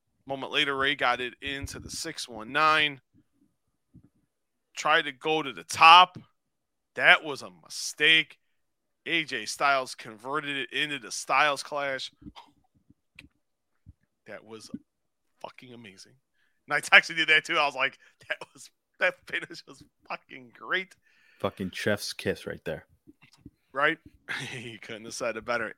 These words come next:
Speaker 1: A J Styles advances to the Elimination Chamber, which takes place on February the nineteenth in Jeddah, Saudi Arabia. I would expect it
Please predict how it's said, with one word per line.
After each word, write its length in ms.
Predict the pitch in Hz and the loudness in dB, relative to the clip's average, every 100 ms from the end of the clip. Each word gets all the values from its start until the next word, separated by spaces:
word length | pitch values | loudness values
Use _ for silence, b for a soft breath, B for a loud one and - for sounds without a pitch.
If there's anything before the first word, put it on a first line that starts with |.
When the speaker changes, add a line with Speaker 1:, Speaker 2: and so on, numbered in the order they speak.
| - | 4
Speaker 1:
A 200 | 151 156 | 6 6
J 180 | 131 110 | 2 -4
Styles 480 | - 143 135 131 | 0 4 4 2
advances 500 | 123 104 139 135 - | -4 0 2 2 -6
to 80 | - 113 | -8 -8
the 380 | 113 160 - 277 | -10 -10 2 2
Elimination 1200 | 277 311 320 311 285 254 247 269 269 - 226 190 | 2 -2 0 0 0 0 2 2 0 -4 -6 -6
Chamber, 580 | 196 196 175 156 107 - _ B B B B B B - | -4 -4 -2 -6 -6 -12 _ B B B B B B -14
which 220 | 120 - | -10 0
takes 240 | 160 139 | 0 0
place 340 | - 156 143 - | -2 -2 -2 -2
on 220 | 147 147 131 | 2 2 2
February 500 | 160 147 143 143 131 | -4 -4 -4 -4 -2
the 100 | 127 | -4
nineteenth 640 | 123 127 117 - 131 120 - | -4 -6 -8 -14 -14 -14 -14
in 220 | 135 127 | -14 -4
Jeddah, 260 | 135 127 117 | -2 0 -2
Saudi 340 | - 131 107 | 0 0 0
Arabia. 520 | 85 127 147 131 135 - b b b _ _ _ _ _ _ _ _ - 90 - - _ _ | 0 4 4 2 -2 -4 b b b _ _ _ _ _ _ _ _ -20 -20 -20 -20 _ _
I 80 | 202 | 4
would 120 | 185 | 4
expect 680 | 131 - - - 147 170 - - - _ _ _ | 0 -2 -6 4 6 6 0 -20 -20 _ _ _
it 140 | 151 | -14